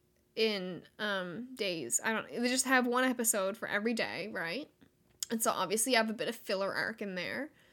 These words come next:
but, like, <laughs> you could just, you could just be vibing with the organization, like, slice of life Organization thirteen anime, and, like, you have some main plot stuff,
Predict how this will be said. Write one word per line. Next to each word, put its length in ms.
but, 300
like, 460
<laughs> 960
you 140
could 280
just, 300
you 140
could 100
just 120
be 100
vibing 480
with 160
the 60
organization, 880
like, 180
slice 380
of 180
life 320
Organization 720
thirteen 380
anime, 200
and, 140
like, 200
you 60
have 120
some 220
main 220
plot 300
stuff, 440